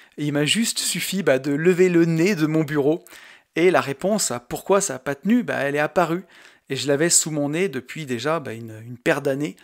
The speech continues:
Et cette réponse, c'est une des nombreuses citations de Warren Buffett que j'avais imprimées et qui est affichée, bah, au-dessus de mon écran, juste en face de moi, sur mon mur. Je l'ai imprimée, je l'avais mis au mur.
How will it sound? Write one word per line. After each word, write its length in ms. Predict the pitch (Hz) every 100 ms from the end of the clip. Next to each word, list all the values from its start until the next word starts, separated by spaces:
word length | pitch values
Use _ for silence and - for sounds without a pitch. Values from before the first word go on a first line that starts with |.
| - - - - _
Et 60 | -
cette 260 | - 226 226
réponse, 680 | 165 - 135 147 - - -
c'est 380 | - - 160 -
une 160 | 190
des 140 | 147 147
nombreuses 680 | 160 185 147 156 165 135 -
citations 560 | - - 151 143 - 156
de 80 | 143
Warren 280 | 135 143
Buffett 420 | 139 127 147 151 - _ - - _
que 80 | 147
j'avais 200 | 147 160
imprimées 580 | 170 170 - 147 160 - _ _ _ -
et 100 | 147
qui 180 | -
est 40 | 156
affichée, 520 | 139 139 - - 156
bah, 180 | 123 -
au-dessus 300 | 160 147 -
de 40 | 160
mon 160 | 147
écran, 400 | 143 135 127 147 _ _ _ -
juste 300 | 123 180 175
en 40 |
face 220 | 151 156
de 100 | 131
moi, 300 | 135 135 151 _ -
sur 320 | - - 196 170
mon 160 | 147
mur. 260 | 135 120 123
Je 80 | 120
l'ai 60 |
imprimée, 480 | 127 135 131 127 160
je 80 | 135
l'avais 160 | 113
mis 160 | 127 151
au 60 | 127
mur. 260 | 123 -